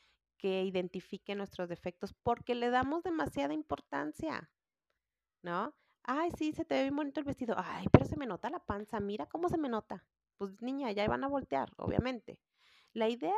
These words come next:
aquí es que nuestra seguridad nos haga,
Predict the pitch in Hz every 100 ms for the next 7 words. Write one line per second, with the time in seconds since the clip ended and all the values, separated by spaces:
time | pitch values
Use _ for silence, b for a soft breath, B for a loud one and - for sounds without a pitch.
0 | 453 - 240 240 214 190 202 _ _ _
1 | 202 185 - 180 - 185 196 196 196 196
2 | 226 254 - - - 196 202 220 269